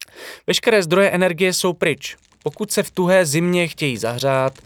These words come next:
musí si rozdělat oheň a strávit noc v jeho bezprostřední blízkosti. Plameny je ale mohou prozradit a přivábit pozornost ostatních lidí.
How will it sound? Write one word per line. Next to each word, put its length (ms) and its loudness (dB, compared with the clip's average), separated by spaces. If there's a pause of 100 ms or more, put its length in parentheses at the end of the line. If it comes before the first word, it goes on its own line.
(280)
musí 260 -4
si 160 0
rozdělat 480 0
oheň 480 0
a 80 -10
strávit 600 -4
noc 300 -4
v 40 -10
jeho 200 0
bezprostřední 840 -4
blízkosti. 640 -6 (1080)
Plameny 400 2
je 140 2
ale 200 2
mohou 260 -2
prozradit 560 -2 (120)
a 80 -8
přivábit 680 -2
pozornost 680 -4
ostatních 520 -6
lidí. 280 -4